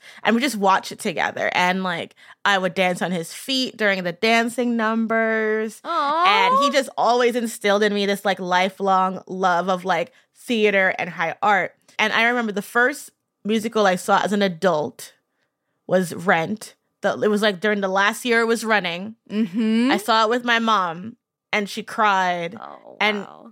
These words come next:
Speaker 1: that's the moment I always say made me realize that I could come out to my mom
Speaker 2: Mm.
Speaker 1: because I saw how much she embraced Rent, and it made me feel comfortable telling her I was bi.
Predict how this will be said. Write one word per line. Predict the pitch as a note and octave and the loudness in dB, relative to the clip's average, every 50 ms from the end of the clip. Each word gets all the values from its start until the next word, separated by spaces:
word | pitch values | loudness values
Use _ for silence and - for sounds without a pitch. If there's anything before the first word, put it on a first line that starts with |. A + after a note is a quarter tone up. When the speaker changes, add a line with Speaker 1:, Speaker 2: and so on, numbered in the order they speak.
| _ _ - | _ _ -6
Speaker 1:
that's | G3 G3 A#3 A#3 B3+ B3+ - | -2 0 2 2 0 0 0
the | C#4+ C#4 | 0 0
moment | B3+ A#3+ A#3 A3+ A3+ | 2 0 0 2 2
I | G#3+ G3+ | 2 4
always | F3+ F3+ F#3+ F#3+ G3+ G3 F#3+ - | 4 4 2 2 2 -2 -4 -4
say | - G#3 F3+ F3 F3+ F3+ | -4 -2 0 0 0 -2
made | E3+ F#3 F3+ F3 | -2 -4 -4 -4
me | F3+ F3 | -4 -4
realize | E3+ F3+ F3+ E3 | -4 -4 -4 -4
that | F3 - - | -4 -2 -2
I | - F3 | -2 -2
could | - F#3 E3+ | -2 -4 -4
come | - G3+ E3 E3 | -2 -2 0 0
out | D#3+ - - | 0 -2 -2
to | - A#3+ | -2 0
my | G#3+ A#3 A3+ | 0 2 2
mom | A#3 B3 B3 B3 C4 C#4+ D4+ E4+ F#4+ F#4+ _ _ _ - - - | 2 2 2 2 2 0 -2 -4 -8 -16 _ _ _ -20 -18 -12
Speaker 2:
Mm. | G3+ G#3 G#3 G#3+ | -10 -10 -6 -2
Speaker 1:
because | A3 A3+ A3 G#3+ A#3 A#3 A3 G#3+ G3+ G3+ F#3+ F#3 F#3 F#3 F3+ - - - | -2 -2 0 0 2 2 2 2 2 2 0 0 -2 -4 -8 -14 -8 -2
I | - G3+ G#3+ | 0 0 0
saw | A3+ A3+ - A#3+ A3+ A3+ A3+ | 0 0 0 2 2 2 2
how | A#3 A3+ G#3+ | 2 0 0
much | A3+ G#3+ G#3 G3 G3+ | 0 -2 -2 -4 -4
she | - - A3+ G3 G3+ | -8 -8 -6 -4 -4
embraced | G3 G3 F#3 F3+ F3+ F3+ F3 F3 G3+ - - - - | -4 -4 -2 0 0 0 0 -2 -4 -8 -12 -16 -16
Rent, | F#3 E3+ F3+ F3+ E3 E3 F#3 A#3+ C4+ - - - _ - - - - - | -8 -4 0 0 0 0 -2 -4 -6 -8 -12 -20 _ -20 -20 -18 -4 0
and | - G#3+ | 2 2
it | G#3 G3+ | 4 2
made | G#3 G3+ G3 G3+ | 2 2 0 2
me | G#3 G3+ | 0 -2
feel | G3+ - - G#3 F#3 F#3+ | -2 2 2 2 2 2
comfortable | - - - A#3+ G#3 G#3 - - F#3 F#3+ F3 F#3+ F3+ F3 E3+ F3 E3 D#3+ G3 - _ _ _ _ _ _ _ _ _ _ _ _ | 0 0 0 0 0 0 -2 -4 -6 -2 0 0 0 2 2 0 0 -2 -4 -8 _ _ _ _ _ _ _ _ _ _ _ _
telling | - - A3+ G3+ F#3 F3 | -2 0 2 2 2 0
her | F#3 F3+ E3 | 0 0 0
I | D3+ | 0
was | - - F#3 F3+ | 0 -4 -6 -6
bi. | - - - - - B3 | -6 -6 -6 -8 -10 -16